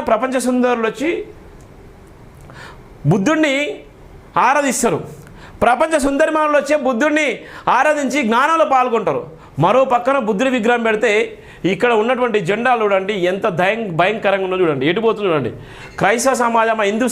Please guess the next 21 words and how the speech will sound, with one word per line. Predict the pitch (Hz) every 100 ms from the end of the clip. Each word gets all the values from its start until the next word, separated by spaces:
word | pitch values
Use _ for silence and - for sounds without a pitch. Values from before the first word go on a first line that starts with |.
| 233
సమాజమా, | 220 214 208 196 190
ఎస్సీ | 196 247
సమాజమా, | 226 208 214 196 214 285 - - - - - 185
ఎంత | 233 277 214
భయంకరంగా | 240 254 247 240 226
ఉంది. | 202 185
ఇక్కడ | 247 240
ఉన్నటువంటి | 254 294 285 247 247
అత్యధిక | 220 294 294 285 277
జనాభా | 240 262 294 294
కలిగిన | 269 262
వాళ్ళు | 247
ఉంటే | 240 233 208
ఎస్సీలే, | 208 240 226 226 196 123 - - - - - - 156 233
ఎస్సీ, | 254 311 311
ఎస్టీ, | 302 254
బీసీలే. | 277 247 285 233 135 - -
అగ్రవర్ణాలు | 214 277 320 320 330 285
బాగానే | 269 302 320
ఉంటారు, | 311 285 - - - -
అగ్రవర్ణాలు | 180 254 294 294 285 294